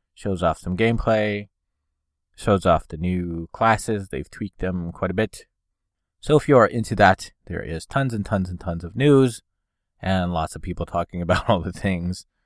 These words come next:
Though really, there hasn't been a lot of chatter about, uh, stuff that wasn't in the presentation. We'll probably get a lot more of that kind of stuff at E three. But if you were into Destiny one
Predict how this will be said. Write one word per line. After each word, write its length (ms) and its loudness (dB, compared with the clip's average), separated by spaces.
Though 120 -2
really, 640 2
there 120 0
hasn't 300 2
been 100 4
a 80 2
lot 160 4
of 80 -10
chatter 420 0
about, 540 -2
uh, 100 -4
stuff 300 -4
that 140 -6
wasn't 400 4
in 100 -2
the 80 -2
presentation. 840 -6
We'll 80 -20
probably 280 2
get 140 0
a 60 4
lot 200 4
more 200 -2
of 200 -10
that 220 2
kind 160 -6
of 80 -8
stuff 300 -8
at 80 -20
E 180 -12
three. 440 -8
But 120 2
if 140 0
you 100 2
were 120 8
into 320 2
Destiny 440 0
one 460 -2